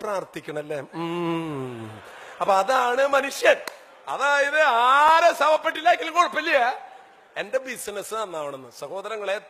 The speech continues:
ദൈവത്തിന്റെ സന്നദ്ധി ചെന്നാലേ ഇന്നു മുതലേ തരാം തരാന്ന് പറയാന്നൊരു തീരുമാനം എടുക്ക്. കൊടുക്കലാണ് പ്രിയമുള്ളവരെ സമ്പത്ത്. നമുക്ക് കിട്ടുന്നത് മുഴുവൻ നമുക്ക് ഭാരമായിട്ട് തീരുള്ളൂ. കൊടുത്തു നോക്കിയേ, കൊച്ചോസ ചിറ്റലപ്പള്ളിയിലെ നിങ്ങൾ കേട്ടില്ലേ?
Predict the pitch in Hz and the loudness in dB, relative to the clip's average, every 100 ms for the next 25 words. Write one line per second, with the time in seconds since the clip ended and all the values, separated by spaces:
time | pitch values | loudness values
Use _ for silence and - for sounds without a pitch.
0 | - 156 180 220 - 220 208 190 185 190 | -16 -14 -12 -12 -10 -12 -10 -10 -10 -12
1 | 214 - 196 196 196 175 - - - - | -12 -10 -4 -4 -4 -8 -12 -20 -20 -14
2 | 208 240 269 247 220 214 185 180 190 220 | -12 -8 -8 -6 -6 -6 -6 -4 -4 -4
3 | 269 269 196 196 190 202 208 165 165 175 | -6 -6 -8 -6 -6 -8 -8 -6 -6 -6
4 | 175 208 185 - 190 165 151 147 143 180 | -8 -10 -14 -14 -14 -12 -10 -10 -8 -10
5 | 151 123 95 _ _ _ - 208 226 240 | -10 -14 -14 _ _ _ -12 -10 -10 -12
6 | - 285 277 262 262 247 247 254 262 254 | -2 0 2 2 0 -4 -6 -4 -4 0
7 | 262 254 - 208 233 254 - 262 208 - | 0 0 -4 -6 -4 -6 0 0 0 -6
8 | - _ _ _ 170 240 277 269 240 240 | -20 _ _ _ -4 -4 -4 -8 -10 -8
9 | 277 277 277 240 247 269 262 254 262 - | -8 -6 -6 -6 -2 -2 -2 -6 -8 -4
10 | 202 240 269 277 269 277 269 247 262 285 | -2 0 0 0 0 -4 -8 -10 -6 0
11 | 285 277 202 - - - _ 202 202 - | 4 4 2 -6 -18 -20 _ -10 -8 -10
12 | 285 269 262 262 254 208 220 240 240 285 | -4 -2 0 0 -2 -4 -2 -2 0 0
13 | 277 294 285 269 277 285 277 285 285 285 | 4 2 0 -2 -2 0 -2 -2 -4 -2
14 | 262 269 285 294 285 208 | 0 0 0 2 2 2